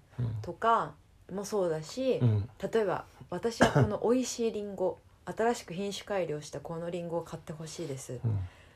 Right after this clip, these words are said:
Speaker 2: だけど、美味しい、どれもリンゴは。
Speaker 1: うん。
Speaker 2: でも、この情熱を持ってこの美味しいリンゴを作りたいんですっていう人にさ、
Speaker 1: うん。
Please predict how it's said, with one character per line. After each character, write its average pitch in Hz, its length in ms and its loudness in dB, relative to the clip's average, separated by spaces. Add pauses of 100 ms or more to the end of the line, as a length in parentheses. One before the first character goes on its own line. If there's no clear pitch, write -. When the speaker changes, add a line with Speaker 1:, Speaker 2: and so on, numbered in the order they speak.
(120)
Speaker 2:
だ 320 140 4
け 214 160 4
ど、 175 340 2 (340)
美 233 60 0
味 330 140 2
し 320 320 2
い、 - 40 -8
ど 170 140 -2
れ 165 100 0
も 143 140 -4
リ 143 100 -6
ン 143 80 -8
ゴ 135 140 2
は。 113 100 6
Speaker 1:
う - 40 2
ん。 95 140 -4 (540)
Speaker 2:
で 247 80 4
も、 226 140 4
こ 220 160 -4
の 208 140 -2
情 247 200 6
熱 269 240 2
を 269 60 2
持 277 120 0
っ 285 40 -4
て 262 80 -2
こ 254 160 -2
の 254 120 2
美 262 60 2
味 262 120 -6
し - 20 -4
い 262 40 -6
リ 277 100 -2
ン 269 80 -4
ゴ 277 80 2
を 277 60 2
作 277 220 -6
り 311 120 -2
た 302 120 -2
い 311 80 -4
ん 285 60 -6
で 285 80 -2
す 285 200 -2
っ 269 40 0
て 247 240 -2
い 247 200 4
う 233 40 2
人 277 500 0 (260)
に 170 140 -6
さ、 156 340 0
Speaker 1:
う 151 80 2
ん。 107 140 4